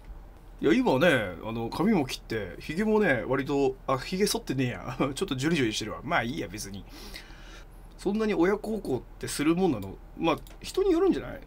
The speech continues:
親と関係値悪い人とかは別に無理してしなくてもいいと思うけど。うん。親が全部神ってわけじゃねえからな。産んでくれてありがとうとはもちろん、あのー、それはそうなんだけどさ。いろんな、あのー、ね、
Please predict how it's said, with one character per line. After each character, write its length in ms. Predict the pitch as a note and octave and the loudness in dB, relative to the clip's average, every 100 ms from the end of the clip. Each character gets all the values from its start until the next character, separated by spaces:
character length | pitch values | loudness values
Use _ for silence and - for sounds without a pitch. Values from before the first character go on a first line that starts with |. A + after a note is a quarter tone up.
| - | 4
親 160 | F3+ - | 6 6
と 240 | F3+ C3 - | 2 -2 2
関 180 | A3+ B3 | 2 4
係 140 | D#3 | 2
値 160 | - B2+ | 2 2
悪 160 | C#3+ | 4
い 60 | F#3 | 4
人 100 | D3+ | 2
と 80 | A#2+ | -6
か 120 | A2 | -8
は 100 | G2+ | -6
別 240 | A#2+ B2+ | -8 -4
に 180 | B2+ A#2+ - - - - - | -4 -4 -6 -6 -6 -6 0
無 80 | |
理 80 | G3 | 2
し 60 | - | 2
て 80 | B2 | 2
し 120 | C3 | 0
な 80 | C3 | -2
く 60 | |
て 100 | - | -2
も 80 | A#2 | -4
い 40 | |
い 20 | A2+ | -6
と 60 | |
思 100 | G#2 | -8
う 20 | |
け 60 | F#2+ | -10
ど。 120 | F2 - - | -12 -16 -12
う 20 | |
ん。 380 | G#2 G#2+ F2 - - - | -10 -8 -8 -12 -14 2
親 200 | D3+ A#3+ | 6 6
が 120 | F#3+ | 6
全 240 | C3+ F3 | 4 2
部 80 | B2+ | 0
神 260 | - G#3 E3+ | 2 4 4
っ 60 | |
て 80 | B2+ | 0
わ 80 | B2 | -2
け 40 | |
じ 60 | A2+ | 0
ゃ 20 | |
ね 100 | C3+ | 0
え 40 | A#2 | 0
か 60 | |
ら 80 | F#2 | -4
な。 80 | G2+ - | -6 2
産 100 | F#3+ | 2
ん 20 | |
で 80 | G#3 | 4
く 60 | |
れ 80 | G#3 | 4
て 60 | G3 | 4
あ 40 | |
り 60 | G#3+ | 4
が 140 | G#3 | 4
と 100 | D#3+ | 2
う 20 | |
と 100 | B2+ | 2
は 40 | B2+ | 0
も 120 | C3 | 2
ち 100 | C#3+ | 2
ろ 80 | A#2+ | 0
ん、 100 | - - - - - - | -2 -8 -10 -10 -14 -8
あ 100 | - | -4
の 760 | A#2+ B2+ B2 B2 A#2+ A#2+ A#2+ A#2 | -2 0 0 -2 -2 -2 -4 -4
ー、 20 | |
そ 80 | C#3 | 2
れ 60 | C#3 | 2
は 80 | |
そ 140 | C3 D3+ | 2 2
う 20 | |
な 80 | C3+ | 0
ん 60 | |
だ 60 | G#2+ | -2
け 60 | G2 | -6
ど 60 | |
さ。 140 | - F2+ E2+ - - - - - - - - - - - - | -8 -10 -12 -16 -18 -18 -18 -18 -18 -18 -18 -18 -18 -18 -8
い 60 | C3 | 0
ろ 100 | D#3+ | 2
ん 100 | F3 | 4
な、 260 | E3+ E3 - | 4 4 2
あ 80 | C#3+ | 2
の 80 | |
ー、 840 | D3 C#3+ C#3+ C#3 C#3 C#3 C3+ C3+ C#3 | 4 4 6 4 4 4 4 2 2
ね、 220 | F3+ | 2